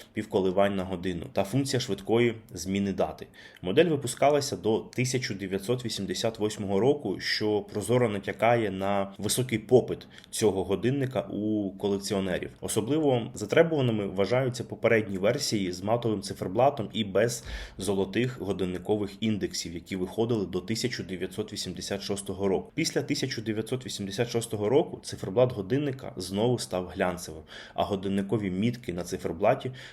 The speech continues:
виготовлялися з білого золота. Найвідомішою Моделлю цього періоду стала модель з референсом шістнадцять сімсот п'ятдесят три, що отримала прізвисько Root Beer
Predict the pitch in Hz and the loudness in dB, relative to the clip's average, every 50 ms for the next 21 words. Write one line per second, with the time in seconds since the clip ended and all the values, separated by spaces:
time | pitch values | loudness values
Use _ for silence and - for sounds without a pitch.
0 | - - 95 92 95 90 - 92 85 85 95 113 123 120 123 - - - 92 90 | -8 -6 -4 -2 -2 -2 -2 -4 2 4 4 6 6 4 2 -2 -4 -4 -4 -6
1 | 92 87 82 95 101 101 101 90 95 101 - - 90 - 104 95 85 73 71 - | -6 -4 -2 0 2 2 2 2 2 -2 -4 -4 -2 2 2 4 4 2 -2 -4
2 | - - - 95 110 123 127 135 131 185 190 185 185 - 151 131 127 127 120 131 | -8 -8 2 6 8 10 10 10 10 10 10 8 8 8 6 8 8 8 10 12
3 | 147 147 131 120 - 120 120 123 113 - - 123 160 175 156 120 110 - - 127 | 12 12 12 10 8 8 8 8 8 6 6 6 8 8 8 6 4 6 8 8
4 | 127 120 110 107 104 107 135 147 139 110 104 104 135 139 - 131 120 110 107 - | 8 10 8 6 4 6 6 6 6 6 6 6 6 8 8 6 4 4 4 4
5 | - 107 101 98 - - - - - 123 123 123 127 - 104 98 - - - - | 4 4 4 2 -2 -4 -4 0 2 2 2 2 2 0 0 -2 -2 -6 -8 -6
6 | - 107 104 - - 113 - - 95 90 98 - - 104 95 - - - 135 156 | -4 -4 0 2 2 2 2 0 -2 -2 -2 2 2 0 0 2 2 2 4 4
7 | 180 170 - - 110 104 98 - 120 127 120 110 107 101 - 110 123 123 113 110 | 2 0 0 0 0 2 2 2 4 4 6 6 4 2 2 0 0 2 2 2
8 | 101 - - - 101 98 107 104 98 95 95 131 156 160 | 0 0 2 2 4 4 4 2 0 0 2 4 4 4